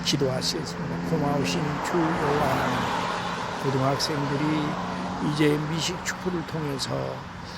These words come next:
몸을 단련하는 것처럼 믿음의 성도들이 주님을 의지하고 달려나가는 훈련을 하다가 하나님께 영광 돌리고 하나님 기뻐하시는 뜻을 이루는데 부족함이 없는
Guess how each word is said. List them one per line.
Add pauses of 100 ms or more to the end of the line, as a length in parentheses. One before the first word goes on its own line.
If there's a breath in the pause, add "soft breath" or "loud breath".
(540 loud breath)
몸을
단련하는
것처럼 (640)
믿음의
성도들이 (760)
주님을
의지하고 (400)
달려나가는 (120)
훈련을
하다가 (460)
하나님께 (180)
영광
돌리고 (200)
하나님
기뻐하시는
뜻을
이루는데 (100)
부족함이
없는